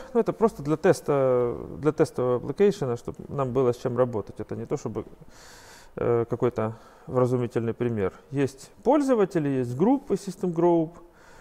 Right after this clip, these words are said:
есть табличка user group, чтобы пок-, значит, иметь какой-то пример связи многие ко многим. Э, везде созданы foreign ключи, то есть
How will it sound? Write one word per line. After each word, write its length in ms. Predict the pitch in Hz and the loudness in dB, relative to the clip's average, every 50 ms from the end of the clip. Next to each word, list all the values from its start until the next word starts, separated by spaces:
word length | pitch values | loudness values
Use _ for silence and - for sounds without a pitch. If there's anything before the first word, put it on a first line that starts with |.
| - - - - - | -20 -20 -14 -12 -10
есть 320 | - 131 165 165 - - | 0 2 2 2 4 2
табличка 680 | - 135 120 127 147 143 - - - 139 131 123 120 123 - - - - - - - - | 0 0 0 0 -2 -2 -2 -2 0 2 2 4 2 0 -4 -12 -20 -20 -20 -20 -18 -8
user 380 | - 143 156 147 131 135 127 127 | -2 2 2 4 4 2 2 4
group, 440 | 147 190 254 311 330 330 302 - - | 4 6 6 6 6 6 4 0 -4
чтобы 220 | - - 190 175 - - | -8 -8 -8 -8 -4 -4
пок-, 220 | 175 156 - 151 139 - - - - - - | -4 -4 -4 -8 -16 -18 -18 -18 -18 -16 -14
значит, 400 | - - 147 151 139 - 135 - - - - - | -12 -8 -8 -6 -6 -6 -8 -10 -10 -12 -12 -6
иметь 480 | - 156 156 165 156 135 - - - - - - - - - - - - | -4 -2 0 0 0 0 -2 -6 -14 -20 -20 -20 -20 -20 -20 -20 -8 -2
какой-то 220 | 151 151 - 131 | 0 0 0 2
пример 520 | 127 160 160 160 165 170 170 156 135 123 - - | 4 4 4 4 6 6 6 6 6 4 2 -4
связи 460 | - - - - 165 156 143 127 135 | -14 -6 2 4 6 6 6 4 2
многие 360 | 135 143 147 143 131 127 127 | 0 2 2 2 2 0 0
ко 140 | 127 - 151 | 2 2 2
многим. 440 | 165 208 285 330 302 277 285 277 277 - - - _ - - - - - - - - - - - - - - - | 2 2 2 2 2 0 -2 -6 -8 -12 -20 -20 _ -20 -20 -20 -20 -20 -20 -20 -20 -20 -20 -20 -20 -20 -10 -4
Э, 460 | - 156 147 147 143 143 143 143 135 131 - | 0 2 4 4 4 4 2 2 0 -2 -2
везде 540 | 156 170 190 180 165 190 220 202 175 151 - - - - | 2 2 4 4 4 6 6 8 6 6 2 -4 -16 -18
созданы 720 | - - - 202 180 147 135 160 151 151 147 143 139 139 135 - - - - | -4 4 8 8 8 8 8 6 4 4 2 0 0 -2 -6 -8 -14 -2 4
foreign 240 | 180 170 160 151 143 | 6 6 6 6 4
ключи, 500 | - 170 175 175 - - 294 330 359 359 - - - - - - - - - - - | 2 0 0 0 2 2 2 2 0 -2 -6 -12 -20 -20 -20 -20 -20 -20 -18 -6 -2
то 80 | 151 | -2
есть 240 | 139 131 - - - | -2 -2 -4 -8 -20